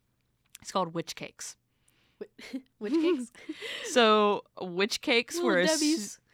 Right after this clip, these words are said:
Speaker 1: were a supernatural dessert,
Speaker 2: <laughs>
Speaker 1: and they were used to identify suspected
Speaker 2: I want a
Speaker 1: evildoers.
Speaker 2: witch cake.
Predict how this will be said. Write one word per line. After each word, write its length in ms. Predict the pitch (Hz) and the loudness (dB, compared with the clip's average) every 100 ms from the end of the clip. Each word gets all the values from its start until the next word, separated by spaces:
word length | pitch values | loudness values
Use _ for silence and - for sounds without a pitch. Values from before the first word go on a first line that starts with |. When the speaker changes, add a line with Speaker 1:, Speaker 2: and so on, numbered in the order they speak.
| - | -2
Speaker 1:
were 160 | 202 185 | 2 4
a 60 | |
supernatural 760 | - - 233 285 254 214 - 247 | 4 2 2 0 2 2 2 0
dessert, 460 | 277 208 165 120 - _ _ _ | 0 2 2 0 -8 _ _ _
Speaker 2:
<laughs> 340 | 523 - 277 | 2 6 8
Speaker 1:
and 120 | 240 220 | 12 12
they 80 | |
were 180 | 208 196 | 12 12
used 640 | 190 185 185 202 226 254 - | 8 4 0 2 2 0 -2
to 80 | 247 | -2
identify 640 | 220 196 190 240 - 220 | 0 0 0 0 2 2
suspected 640 | 240 - - - - 196 190 | 0 -6 -4 -2 -2 -4 2
Speaker 2:
I 160 | 359 | 4
want 160 | 403 415 | 6 6
a 20 | |
Speaker 1:
evildoers. 300 | 480 466 370 | 6 6 4
Speaker 2:
witch 300 | 320 285 - | 2 0 -4
cake. 640 | - 311 339 415 - - | -6 -2 0 0 -2 -14